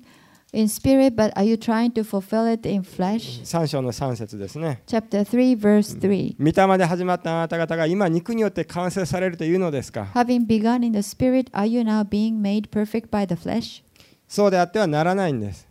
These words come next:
Speaker 1: No, that shouldn't be so.
Speaker 2: なぜこの肉というもの、魂の欲求というものが良くないかと言いますと、
Speaker 1: The reason why the, the souls of the s-, the desires of the soul, which is flesh, is not,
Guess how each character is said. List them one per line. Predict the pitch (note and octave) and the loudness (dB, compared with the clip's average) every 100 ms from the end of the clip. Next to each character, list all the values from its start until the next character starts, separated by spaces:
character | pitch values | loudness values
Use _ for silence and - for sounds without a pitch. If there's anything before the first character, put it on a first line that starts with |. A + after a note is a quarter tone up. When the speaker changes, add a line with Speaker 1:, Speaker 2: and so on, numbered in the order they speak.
| _ | _
Speaker 1:
No, | - F#3 | -8 -4
that | G3+ G#3 | 0 0
shouldn't | - D4 C#4+ | 0 2 2
be | G#3+ G3 | 2 0
so. | F#3+ F#3+ E3+ - _ - - | 0 -2 -4 -8 _ -20 -4
Speaker 2:
な | G#3+ C4+ | 0 2
ぜ | C4+ | 2
こ | A3 | 0
の | G#3+ G3+ G3+ | 0 0 0
肉 | F#3+ G3+ G#3+ A3+ | 0 -2 -4 -4
と | A3+ | 0
い | G3+ | 2
う | F#3 | 2
も | |
の、 | F3 | 0
魂 | E3 A#3 B3 A3+ | -2 0 -2 0
の | G#3 | 0
欲 | F#3+ F#3+ | 2 0
求 | G#3 G3+ | -4 -2
と | G#3 | 0
い | |
う | G3+ | 0
も | G3+ | 0
の | A3 | 0
が | A#3+ E3+ | 0 2
良 | F#3+ | 0
く | G3 | 0
な | F#3+ F#3+ | 0 0
い | |
か | F3 | -2
と | D3+ | -4
言 | C#3+ | -4
い | |
ま | C#3 | -4
す | B2 | -6
と、 | C#3 C3 G2+ G#2+ | -2 -2 -2 -4
Speaker 1:
The | A#3 | -2
reason | A#3+ C#4 B3 A#3+ A3 | 2 0 0 0 0
why | A3+ G#3 G#3+ | 2 0 -2
the, | G3+ G3+ G3 - | -2 -4 -4 -14
the | F#3 | -10
souls | - A3+ G#3+ G#3+ - - | -4 0 0 -2 -8 -2
of | G3+ F#3+ - | -2 -2 -2
the | F3+ | -2
s-, | - - _ | -2 -10 _
the | - F#3 E3 | -8 -4 -4
desires | G3+ G3+ A3+ A3+ A3+ G#3+ | -2 0 0 2 0 -2
of | G3 | -4
the | G3 | -6
soul, | - G#3 F#3+ G#3 | -2 2 2 2
which | G3+ G3 - | -2 -4 -8
is | F#3 | -8
flesh, | - A3 F#3+ F#3 - | -8 -4 -2 -4 -8
is | G3 F#3 G3 | -8 -6 -2
not, | G3 G3 G3 - | 0 0 -2 -8